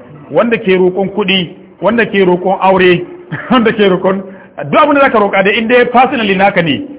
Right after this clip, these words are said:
to baya halatta a wannan gurin. A, za ka yi ma wa'annan mutane addu'a a wannan luri. Sannan kuma ko da ma al-, do akwai wa'anda ma in suka je, ba ma Allah suka roƙo a kabarin ba, shi mai kabarin suka roƙo, ka ji wauta. Wai shi wanga yana nan kwance yana jiran ka zo ka yi mai addu'a Allah shi gafarta masa, sai ka zo kana cewa, "Ba ni."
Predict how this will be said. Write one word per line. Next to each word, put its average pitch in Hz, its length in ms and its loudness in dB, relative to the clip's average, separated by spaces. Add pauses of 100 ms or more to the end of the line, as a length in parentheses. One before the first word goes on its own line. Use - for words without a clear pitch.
(180)
to 160 120 -4
baya 175 240 2
halatta 127 300 -2
a 120 120 -6
wannan 117 160 -10
gurin. 113 160 -12 (320)
A, 160 220 4
za 190 120 4
ka 180 120 -2
yi 170 60 -2
ma 170 160 0
wa'annan 160 460 0
mutane 151 460 -2
addu'a 156 320 -2
a 139 140 0
wannan 123 180 -6
luri. 120 220 -8 (340)
Sannan 214 260 0
kuma 196 180 -4
ko 294 320 2
da 233 200 4
ma 190 280 2
al-, 240 200 0 (280)
do 202 80 2
akwai 254 360 2
wa'anda 214 120 0
ma 220 120 2
in 233 160 -4
suka 208 240 -2
je, 165 240 0 (300)
ba 175 200 2
ma 233 220 4
Allah 240 240 2
suka 190 160 0
roƙo 165 240 -2
a 160 120 2
kabarin 156 360 -2
ba, 127 160 0
shi 240 160 0
mai 220 220 2
kabarin 190 340 0
suka 151 160 -2
roƙo, 127 320 -4
ka 170 100 2
ji 190 80 -2
wauta. 131 540 -4 (560)
Wai 208 200 2
shi 269 120 -2
wanga 247 180 2
yana 247 180 4
nan 233 140 0
kwance 214 220 -2
yana 220 160 2
jiran 220 200 0
ka 185 120 0
zo 214 120 2
ka 214 80 -2
yi 190 80 0
mai 208 100 0
addu'a 180 280 0
Allah 196 220 0
shi 175 60 -10
gafarta 180 380 0
masa, 165 140 -6
sai 185 80 -4
ka 196 100 -4
zo 196 80 -4
kana 196 160 0
cewa, 165 160 0
"Ba 147 180 2
ni." 165 160 -4